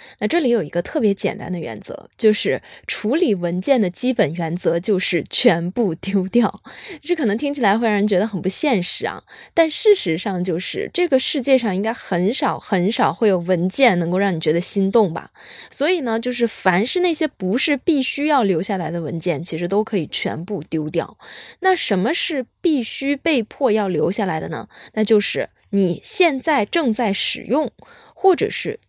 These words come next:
近期还会需要，或者是必须要一直好好保管的。那么凡是不符合这三项标准的文件，都应该毫不犹豫的全部丢掉。如果没有听清的话，你可以再倒退十五秒再听一遍啊。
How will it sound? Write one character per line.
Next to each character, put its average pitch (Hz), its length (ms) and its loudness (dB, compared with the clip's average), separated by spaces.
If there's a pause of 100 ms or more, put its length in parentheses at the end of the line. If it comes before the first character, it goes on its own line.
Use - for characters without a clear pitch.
近 262 300 2
期 269 280 2
还 156 280 -6
会 202 240 0
需 269 260 -2
要， 359 280 2
或 - 180 0
者 180 100 0
是 220 180 0 (320)
必 320 200 4
须 294 260 -2
要 277 240 2
一 254 180 0
直 175 240 -2
好 185 200 -6
好 185 180 -2
保 151 220 -6
管 - 200 -6
的。 - 140 -16 (200)
那 294 100 -4
么 269 120 0 (220)
凡 196 420 0
是 294 200 0
不 359 260 4
符 - 300 -6
合 139 280 -2
这 247 200 4
三 285 340 -2
项 214 260 2
标 196 220 0
准 - 160 -6
的 - 100 -16
文 156 220 -8
件， - 280 -2
都 208 200 2
应 196 160 0
该 185 160 -2
毫 147 320 -2
不 214 160 -2
犹 165 260 0
豫 208 160 0
的 - 140 -2
全 165 420 -4
部 180 240 -4
丢 160 240 -4
掉。 160 220 -4 (220)
如 190 120 0
果 185 80 0
没 180 140 2
有 190 80 0
听 190 180 -2
清 190 140 0
的 196 60 0
话， 190 100 -2
你 151 100 -4
可 202 120 -2
以 165 100 2
再 170 160 -2
倒 185 240 0
退 180 240 0
十 - 220 -4
五 190 100 2
秒 202 240 0
再 190 160 0
听 202 240 0
一 190 60 0
遍 101 200 -4
啊。 - 180 -14